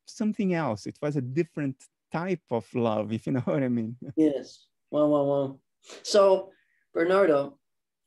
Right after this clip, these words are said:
Speaker 2: that which is seen through your eyes right now, that which is detecting what I'm saying and comprehending it and deliberating it, responding, from your point of view, it's mind at large. It's this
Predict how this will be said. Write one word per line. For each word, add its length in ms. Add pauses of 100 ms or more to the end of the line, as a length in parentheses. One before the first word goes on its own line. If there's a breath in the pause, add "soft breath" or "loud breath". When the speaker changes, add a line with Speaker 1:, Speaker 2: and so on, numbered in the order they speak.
(220)
Speaker 2:
that 400
which 320
is 180
seen 260
through 180
your 260
eyes 360
right 260
now, 460
that 240
which 240
is 320 (340)
detecting 560
what 100
I'm 160
saying 440
and 120
comprehending 680
it 180
and 140
deliberating 720
it, 200 (140)
responding, 800 (800 soft breath)
from 160
your 180
point 200
of 120
view, 220
it's 180
mind 260
at 120
large. 460
It's 180
this 360